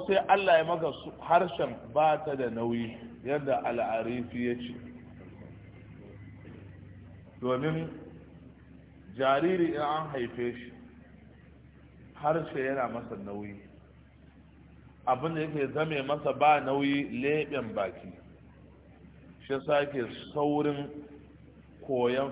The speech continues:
faɗin baba, mama, don ƴan leɓɓa ne. Amma duk abin da, da harshe za a faɗa, ko tsinin harshe,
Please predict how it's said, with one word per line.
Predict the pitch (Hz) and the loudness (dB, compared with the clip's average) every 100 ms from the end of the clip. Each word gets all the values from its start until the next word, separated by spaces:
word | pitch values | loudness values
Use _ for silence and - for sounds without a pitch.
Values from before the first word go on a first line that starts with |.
| - | 0
faɗin | 151 143 131 110 95 - | 0 0 -4 -6 -10 0
baba, | 117 113 110 107 - - 147 190 - - | 2 4 4 0 -4 2 4 4 2 -8
mama, | 120 113 110 104 95 101 107 - 117 | -6 0 2 0 -2 -4 -6 -6 -4
don | 131 131 | -4 -2
ƴan | 139 139 135 139 | -4 -2 -2 0
leɓɓa | 147 139 113 113 | 0 0 0 0
ne. | 107 - - - - - - - - - - - - - - 135 127 - - - - 151 - - - - 139 - - 127 123 - - 214 214 - | 0 -8 -16 -18 -14 -12 -12 -12 -10 -10 -12 -14 -14 -16 -16 -16 -16 -14 -16 -14 -14 -12 -12 -12 -12 -12 -12 -10 -10 -10 -10 -12 -10 -10 -8 0
Amma | 139 147 156 160 151 | 2 4 2 2 2
duk | 269 269 - | -2 -2 6
abin | 180 147 180 180 147 | 6 8 2 0 -2
da, | 120 92 - | -2 -2 -4
da | 123 127 | 0 2
harshe | 156 185 160 - 123 113 | 6 4 2 -2 -2 4
za | 135 135 | 6 6
a | 113 | 2
faɗa, | - 107 107 - - - - - - - | -4 -4 -4 -6 -10 -10 -10 -10 -14 0
ko | 151 170 170 156 | 4 4 2 -2
tsinin | 139 127 139 139 | 0 0 -2 -4
harshe, | 131 139 135 - 101 | 2 2 2 -6 -10